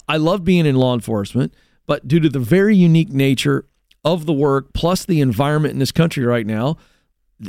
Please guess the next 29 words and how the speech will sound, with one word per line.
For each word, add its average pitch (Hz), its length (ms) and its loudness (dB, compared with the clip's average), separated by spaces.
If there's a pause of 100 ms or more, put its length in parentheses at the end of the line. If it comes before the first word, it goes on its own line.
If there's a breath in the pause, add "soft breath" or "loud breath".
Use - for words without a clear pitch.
(120)
I 127 300 -2 (140)
a 120 60 -2
hundred 175 280 4
percent 175 440 -4 (320)
agree. 151 400 0
I 120 80 -2
don't 139 220 0
understand 175 600 0
it - 140 -4
fully 139 340 0
'cause 151 180 0
I 143 80 2
can't, 226 340 0
'cause 123 140 -6
I've 147 60 0
not 151 200 -4
done 202 200 0
it, - 140 -6
but 147 140 -4
I 156 120 -4
can 143 220 -8
see 247 320 0
how 165 180 2
that 160 180 -2
would 175 120 -2
be 202 160 2
amazingly 226 680 2
stressful." 95 500 -4
And, 131 260 0